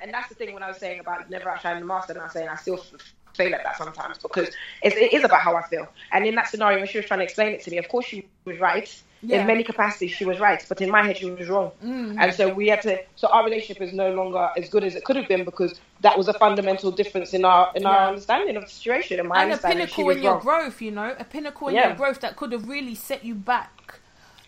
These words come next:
Speaker 1: Well, the thing is, look, her advice did set me back.
Speaker 2: Yeah.
Speaker 1: Because yes, okay, I have a degree now, and yes, okay, I'm a lecturer now,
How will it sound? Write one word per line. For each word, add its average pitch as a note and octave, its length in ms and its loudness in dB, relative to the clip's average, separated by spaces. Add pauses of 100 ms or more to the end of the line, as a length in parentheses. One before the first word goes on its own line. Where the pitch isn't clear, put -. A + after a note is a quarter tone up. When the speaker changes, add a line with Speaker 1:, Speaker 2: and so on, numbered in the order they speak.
(280)
Speaker 1:
Well, C#4+ 140 10
the D4+ 80 6
thing F#4 220 10
is, A#3+ 260 8
look, A#3+ 420 10
her C#4+ 340 10
advice C4 460 8
did B3 180 8
set - 200 4
me D3 80 -4
back. - 340 4
Speaker 2:
Yeah. G3+ 360 -4 (640)
Speaker 1:
Because A3+ 300 6
yes, B3+ 240 4
okay, A3+ 220 -4
I G3 40 -2
have G3 200 -6
a - 20 -18
degree F#3 380 -8
now, F3 180 -10
and F3 80 -8
yes, F#3+ 200 -8
okay, A3 180 -8
I'm E3+ 120 -6
a E3+ 40 -8
lecturer F3 360 -6
now, - 180 -14